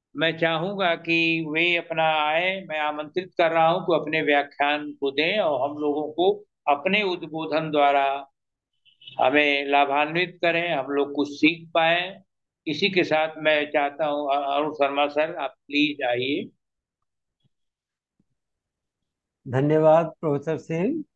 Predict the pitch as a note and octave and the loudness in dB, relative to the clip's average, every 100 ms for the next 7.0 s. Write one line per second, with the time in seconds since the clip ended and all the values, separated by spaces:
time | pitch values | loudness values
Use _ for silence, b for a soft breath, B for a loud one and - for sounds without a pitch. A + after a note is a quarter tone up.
0 | _ D3 C#3 C3+ C3 C3 C3 B2+ _ _ | _ 4 6 6 6 4 2 -2 _ _
1 | _ _ - C3 D3+ D#3 D3+ D#3 D#3 D#3 | _ _ -4 0 2 4 6 6 6 0
2 | D3 D3 - C#3+ A#2 D#3 - D3 C3+ D3+ | -6 -6 -4 -4 0 -2 2 4 6 6
3 | D3+ B2+ _ _ _ _ _ _ _ _ | 4 0 _ _ _ _ _ _ _ _
4 | _ _ _ - C3 B2+ B2 B2 - _ | _ _ _ -8 -2 0 0 -2 -6 _
5 | _ _ _ _ C3 C#3 D3+ D3+ D3+ C#3+ | _ _ _ _ -2 2 4 2 2 0
6 | - D3 D3 C3+ C#3 - D3 C#3+ C#3 | -2 -2 2 2 2 -2 -6 -4 -4